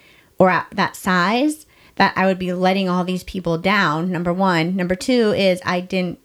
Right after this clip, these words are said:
ever share my feelings. So at that moment, it wasn't like all of a sudden I was gonna be like, "Okay, well, in reality, I'm still struggling." And then the other part is I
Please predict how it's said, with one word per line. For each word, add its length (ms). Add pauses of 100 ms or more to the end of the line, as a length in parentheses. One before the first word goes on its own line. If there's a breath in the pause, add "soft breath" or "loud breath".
ever 220
share 260
my 160
feelings. 540
So 500
at 200
that 180
moment, 420
it 60
wasn't 300
like 180
all 120
of 60
a 40
sudden 220
I 40
was 140
gonna 160
be 60
like, 60
"Okay, 360
well, 360 (440 soft breath)
in 140
reality, 440
I'm 180
still 220
struggling." 720 (580 soft breath)
And 200
then 400
the 160
other 140
part 280
is 420
I 640